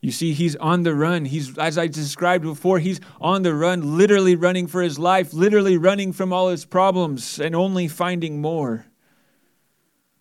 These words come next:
But Jacob, at the depths of his despair, finds relief,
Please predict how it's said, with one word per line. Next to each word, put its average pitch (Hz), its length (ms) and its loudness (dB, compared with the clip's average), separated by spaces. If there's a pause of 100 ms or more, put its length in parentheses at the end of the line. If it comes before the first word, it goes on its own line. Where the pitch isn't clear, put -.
(440)
But 143 220 -2
Jacob, 139 580 -6 (580)
at 147 200 -6
the 160 80 -4
depths 147 480 -6
of 143 240 -10
his 143 260 -10
despair, 123 840 -8 (1500)
finds 131 560 -8
relief, 117 760 -10